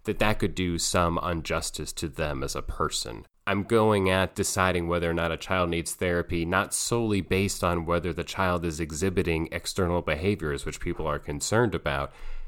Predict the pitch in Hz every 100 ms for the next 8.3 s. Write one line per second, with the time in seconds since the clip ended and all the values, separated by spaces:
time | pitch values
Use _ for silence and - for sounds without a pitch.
0 | - - 127 110 - 127 113 82 78 101
1 | 98 104 104 80 104 107 85 76 71 71
2 | 71 - - - 82 82 - - 64 50
3 | - - 131 147 - 64 139 - - 101
4 | 185 127 52 - - - - - 104 87
5 | 78 76 71 69 - - - 87 87 90
6 | 110 107 90 80 78 82 90 92 87 87
7 | - - - - - - 95 90 92 92
8 | 90 87